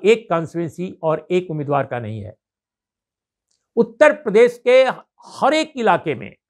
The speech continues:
और खासकर जिस इलाके की बात मैं आज कर रहा हूं, पूर्वांचल, लोग बेहद नाराज हैं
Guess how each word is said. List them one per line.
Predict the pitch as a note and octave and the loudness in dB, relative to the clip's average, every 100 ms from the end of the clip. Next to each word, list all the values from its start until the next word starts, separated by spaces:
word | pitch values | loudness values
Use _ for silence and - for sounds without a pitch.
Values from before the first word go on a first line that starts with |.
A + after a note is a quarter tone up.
| _ _ | _ _
और | F#3 F3+ | -10 -2
खासकर | - A#3 - A3+ | 2 2 2 -2
जिस | D3+ G#3 F#3 | -2 -6 -6
इलाके | G#3 G3 E3+ G3+ | -2 0 2 -2
की | G3+ | -2
बात | F3+ F3+ F3+ | 0 0 0
मैं | F3+ | 0
आज | E3+ E3+ | 0 -2
कर | E3+ | -6
रहा | F3 C#3+ | -4 -4
हूं, | A#2 - _ _ _ - | -6 -12 _ _ _ -4
पूर्वांचल, | D#3+ F3 F3+ D#3+ - _ _ _ _ _ - | 0 0 0 -2 -4 _ _ _ _ _ -16
लोग | G#2+ G2+ F3+ A#3+ - _ - | -6 4 6 6 2 _ -10
बेहद | D3 A#2+ F3 | -6 -4 -4
नाराज | C3+ C3 B2+ A2+ | -2 -2 -2 -6
हैं | D#2+ - | -12 -20